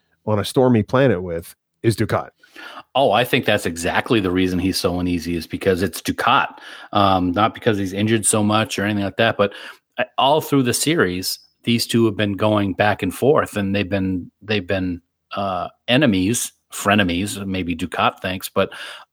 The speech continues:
Speaker 2: I think that, uh, uneasiness completely is because of he's stranded with this guy who he thinks is, oh, actually, maybe he doesn't think he's crazy until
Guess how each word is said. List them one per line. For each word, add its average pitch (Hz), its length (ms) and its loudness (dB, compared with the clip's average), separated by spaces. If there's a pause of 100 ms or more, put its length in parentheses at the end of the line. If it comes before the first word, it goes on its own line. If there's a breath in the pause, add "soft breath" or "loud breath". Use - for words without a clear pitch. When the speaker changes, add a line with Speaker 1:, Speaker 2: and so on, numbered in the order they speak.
Speaker 2:
I 131 160 4
think - 300 0
that, 107 240 2
uh, 107 260 0
uneasiness 104 640 -2 (280)
completely 117 720 0
is 92 140 -2
because 90 420 -2
of 82 300 -4 (160)
he's 95 460 -2 (140)
stranded 95 520 0
with 95 320 2
this 107 300 0
guy 104 340 2
who 110 180 2
he 147 280 0
thinks - 280 -2
is, 107 280 -2 (480 loud breath)
oh, 233 320 -2 (120)
actually, 180 380 0
maybe 208 340 2
he 202 140 -6
doesn't 220 260 2
think 139 200 0
he's 123 120 2
crazy 117 480 2
until 123 640 2